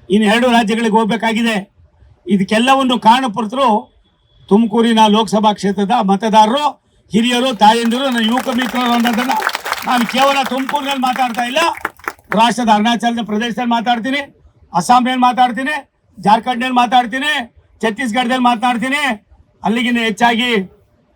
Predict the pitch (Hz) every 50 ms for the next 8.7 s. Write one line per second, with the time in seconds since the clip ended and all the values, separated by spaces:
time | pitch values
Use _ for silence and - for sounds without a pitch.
0 | _ _ _ _ _ _ _ _ _ _ _ _ _ - 190 208 226 240 240 233
1 | 226 - - 220 196 269 277 277 285 226 277 277 254 240 247 254 - 247 240 214
2 | 175 240 233 240 233 208 190 185 - _ _ _ _ _ _ - 196 208 247 254
3 | 269 277 277 285 285 277 269 277 269 247 254 247 208 247 247 233 - 254 240 240
4 | 240 226 196 190 - _ _ _ _ _ _ 190 220 240 269 262 220 - 254 240
5 | 202 - 233 226 285 285 247 302 285 262 262 254 247 - 254 240 220 240 262 262
6 | 254 247 220 196 - _ _ _ _ _ - - 185 226 254 233 208 247 240 247
7 | 240 220 233 247 254 254 240 240 240 240 233 233 233 233 233 214 220 226 220 214
8 | 208 202 208 - 226 208 196 202 202 196 185 208 202 190